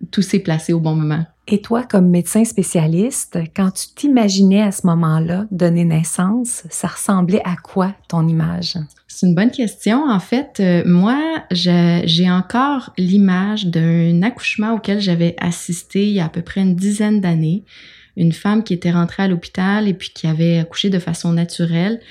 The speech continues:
Speaker 1: Ça m'avait marqué, elle avait accouché de co-, sur le côté, ce qui était un peu plus atypique dans les hôpitaux. Ça reste quand même pas le, <laughs> tu sais, souvent c'est la position gynécologique, c'est l'image qu'on a. Mais moi, cet accouchement-là m'avait marqué. C'était un accouchement où est-ce que tout était calme, les lumières étaient tamisées,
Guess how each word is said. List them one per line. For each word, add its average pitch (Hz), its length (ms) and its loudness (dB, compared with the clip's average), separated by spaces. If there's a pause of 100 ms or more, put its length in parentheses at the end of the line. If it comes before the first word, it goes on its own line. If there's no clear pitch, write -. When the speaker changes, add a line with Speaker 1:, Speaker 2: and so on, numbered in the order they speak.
(140)
Speaker 1:
Ça 165 60 0
m'avait 165 220 4
marqué, 170 280 2
elle 220 40 0
avait 185 100 2
accouché 170 280 -2
de 202 100 0
co-, - 220 -8
sur 185 200 -4
le 185 100 2
côté, 175 580 0 (300)
ce - 100 -16
qui 180 60 2
était 175 160 0
un 165 100 4
peu 175 140 0
plus 180 600 2
atypique 185 380 0
dans 175 100 4
les 165 160 4
hôpitaux. 160 300 -2
Ça 180 140 0
reste 196 280 0
quand 170 140 2
même 180 460 4 (260)
pas 190 160 2
le, 170 200 2
<laughs> - 480 -6
tu - 80 -18
sais, 180 80 -6
souvent 185 240 0
c'est 190 80 0
la 170 80 2
position 175 320 0
gynécologique, 170 640 2
c'est - 100 -2
l'image 170 360 2
qu'on 165 280 0
a. 226 160 -2 (400)
Mais 165 120 4
moi, 202 140 4
cet 214 200 -4
accouchement-là 170 440 -2
m'avait 180 280 2
marqué. - 560 -2 (300)
C'était - 200 -4
un 160 140 4
accouchement 202 340 -2
où 190 80 0
est-ce 175 140 -4
que 165 100 -4
tout - 240 -8
était 170 220 -2
calme, 180 500 0
les 170 80 2
lumières 170 320 2
étaient 170 220 -2
tamisées, 160 640 0